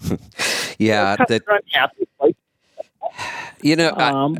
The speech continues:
Speaker 1: I, I understand
Speaker 2: yeah.
Speaker 1: the
Speaker 2: Cool.
Speaker 1: weather and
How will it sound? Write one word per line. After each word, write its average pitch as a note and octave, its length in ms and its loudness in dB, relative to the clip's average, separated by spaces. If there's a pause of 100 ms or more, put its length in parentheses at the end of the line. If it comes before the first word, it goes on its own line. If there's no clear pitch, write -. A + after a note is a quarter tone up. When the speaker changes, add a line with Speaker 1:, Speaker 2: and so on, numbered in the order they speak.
(100)
Speaker 1:
I, G2+ 80 2 (140)
I A#2 180 2
understand D#3+ 640 2 (100)
Speaker 2:
yeah. - 40 -10
Speaker 1:
the G#2+ 80 4
Speaker 2:
Cool. B3+ 100 6
Speaker 1:
weather C3 520 2 (220)
and F#2+ 360 -2